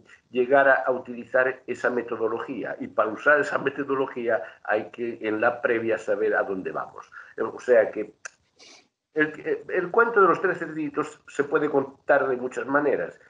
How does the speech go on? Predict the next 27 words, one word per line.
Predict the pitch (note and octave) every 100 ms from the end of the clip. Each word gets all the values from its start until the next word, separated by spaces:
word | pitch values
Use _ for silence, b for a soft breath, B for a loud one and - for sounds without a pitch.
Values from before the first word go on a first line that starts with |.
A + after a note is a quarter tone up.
| b _
pero | A2 G#2+ -
si | - - - G#2+
haces | C3+ F3+ - E3+ E3
hincapié | D#3+ D3 D#3 E3+ E3 C3
en | G#2+
lo | A2+
que | A2+
tú | A2+ -
estás | D#3 - D#3
manifestando, | - D3+ D3+ D3+ D#3+ E3 C#3+ C3 C3+ B B _
pues | D#3+ E3
el | E3
cuento | E3 D#3+ E3
de | D#3+ - _ C#3
cerdi-, | E3 D#3 C#3+ C#3+
de | C3+ D3
los | C#3+
tres | D3 C3+
cerditos | D#3+ D3 C#3 C#3 -
tiene | C#3 C3+
otra | C3 B2+
dimensión, | B2+ G#2+ F#2 F2+ E2 D#2 D#2 - - - G#2
¿eh? | C#3+ F#3 G3 - - _ - -
No | A2+ C#3
sé | D#3+ D#3+
si | C#3+ D3+ C#3
me, | C3+ B2+ B2 A2+